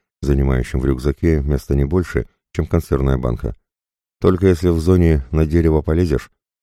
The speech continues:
не забудь дозиметром его проверить на радиацию и тепловизором на органику, и учти, что жгучий пух никаким детектором не определяется. Влез в него и пеняй на себя». И уснул в обнимку со своим автоматом.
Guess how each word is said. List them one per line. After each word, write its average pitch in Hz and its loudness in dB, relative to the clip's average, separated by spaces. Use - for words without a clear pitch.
не 82 2
забудь 90 0
дозиметром 85 2
его 80 2
проверить 78 0
на 78 0
радиацию 67 -2
и 123 -2
тепловизором 85 0
на 73 0
органику, 69 -2
и 82 2
учти, 85 0
что 73 -2
жгучий 76 0
пух - -6
никаким 78 -2
детектором 67 -2
не 71 2
определяется. 62 -2
Влез 104 0
в 117 -2
него 110 0
и 135 0
пеняй 107 0
на 107 -2
себя». 65 -2
И 151 -2
уснул 65 -2
в 69 -2
обнимку 82 0
со 76 -6
своим 69 -2
автоматом. 62 -6